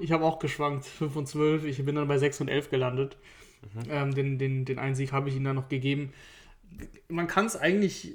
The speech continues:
Speaker 1: finde ich, relativ leicht runterbrechen. Wir haben zwar jetzt nicht so mega negativ gesprochen, aber in der Offense sehe ich eigentlich, ähm, viele Probleme, gerade mit, mit McAdoo als Offensive Coordinator,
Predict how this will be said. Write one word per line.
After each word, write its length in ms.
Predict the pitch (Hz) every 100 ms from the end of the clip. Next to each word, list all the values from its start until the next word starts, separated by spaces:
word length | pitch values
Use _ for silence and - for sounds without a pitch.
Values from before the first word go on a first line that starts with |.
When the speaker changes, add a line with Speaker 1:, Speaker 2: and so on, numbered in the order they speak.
| 170
Speaker 1:
finde 240 | - 180
ich, 140 | 196 -
relativ 320 | 170 - 170
leicht 220 | 151 143
runterbrechen. 560 | 170 202 180 139 135 143
Wir 120 | 135
haben 140 | 147 180
zwar 160 | 170
jetzt 140 | 156 165
nicht 120 | 156
so 100 | 151
mega 320 | 147 160 160
negativ 400 | 160 170 160 131
gesprochen, 720 | 143 - - 180 - 135 165 - - - - -
aber 680 | 143 143 147 147 143 - - - -
in 100 | 156
der 140 | 147
Offense 640 | 165 180 165 165 170 - - 160
sehe 200 | 131 151
ich 360 | 175 139 - -
eigentlich, 720 | 143 156 147 147 135 - 147
ähm, 320 | 139 135 135
viele 220 | 127 170 185
Probleme, 600 | - 135 156 165 139 131
gerade 320 | 127 135 143
mit, 320 | 135 135 -
mit 160 | 143 131 -
McAdoo 760 | 143 135 143 143 160 160 156
als 140 | 147 135
Offensive 360 | 151 135 135
Coordinator, 680 | 131 156 170 160 151 151 151